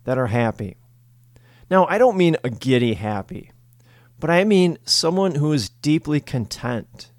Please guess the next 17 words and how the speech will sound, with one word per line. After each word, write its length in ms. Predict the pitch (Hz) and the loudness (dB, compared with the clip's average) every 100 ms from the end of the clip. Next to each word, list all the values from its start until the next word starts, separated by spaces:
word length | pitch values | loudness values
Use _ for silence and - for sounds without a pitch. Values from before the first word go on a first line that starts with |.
| _ | _
in 100 | 113 | -12
who 220 | 95 139 127 | -4 0 2
they 220 | 127 117 | 2 0
are. 320 | 107 98 - _ _ _ _ _ _ _ | -2 -6 -10 _ _ _ _ _ _ _
Someone 380 | - 190 202 190 | 0 2 4 2
who 220 | 170 165 | 2 2
has 400 | 147 147 117 - - - - - | 2 2 0 -6 -14 -20 -12 -4
a 100 | 127 | -2
right 380 | 113 139 196 - | 0 0 0 -2
relationship 840 | 170 165 151 151 156 - 143 - | 0 2 2 0 -6 -6 -8 -6
with 180 | 127 - | -8 -6
God 380 | 127 123 135 117 - _ - | -4 -2 -2 -6 -18 _ -8
that 140 | 147 | -4
just 280 | - 202 - | 0 0 0
naturally 600 | 170 165 - 160 165 156 - | -4 -6 -6 -4 -2 -2 -4
exudes 880 | 127 101 120 147 117 98 - - - _ _ _ | -6 -2 2 2 2 -4 -10 -14 -14 _ _ _
happiness 1040 | - 165 165 135 110 - - - - - | -8 -6 -4 -4 -4 -6 -14 -14 -14 -18